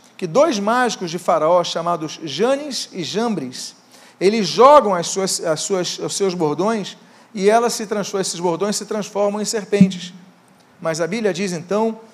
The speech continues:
que a seguir Arão joga o seu bordão e aquela serpente, ela devora aquelas outras serpentes, mostrando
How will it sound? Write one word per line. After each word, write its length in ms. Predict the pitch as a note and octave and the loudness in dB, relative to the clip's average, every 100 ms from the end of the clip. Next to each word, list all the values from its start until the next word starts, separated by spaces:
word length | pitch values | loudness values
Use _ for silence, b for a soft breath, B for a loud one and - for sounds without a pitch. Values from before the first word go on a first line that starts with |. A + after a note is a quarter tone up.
| B _ | B _
que 120 | G#3 | 0
a 80 | G#3+ | 2
seguir 480 | G#3+ F3+ G#3+ B3 - | 0 -4 -4 -6 -2
Arão 600 | G#3+ G#3 F#3 A3+ C#4+ C4 | 4 4 6 4 4 2
joga 320 | D#3+ G#3+ G#3 | 2 2 4
o 40 | F#3+ | 0
seu 200 | G3+ G3 | 0 4
bordão 560 | F3+ D#3+ G3 B3 - - b b b | 4 6 4 4 -2 -14 b b b
e 100 | F3 | 2
aquela 340 | E3+ A3 B3 A3 | 4 4 2 2
serpente, 760 | B3 F3+ - A3 A#3 - A#3 - | 0 -2 0 0 0 -6 -8 -4
ela 200 | G3 G3+ | 0 2
devora 420 | G3 F#3+ F#3+ A3 | 2 2 4 2
aquelas 320 | G#3+ G3+ F3 D#3 | 2 0 0 -2
outras 220 | E3 E3 | -4 -4
serpentes, 640 | E3+ C#3+ - C3 - - - b b - | -6 -8 -12 -14 -16 -20 -20 b b -2
mostrando 680 | F#3+ G3 - G#3+ F#3+ C3 | 0 0 2 2 2 -4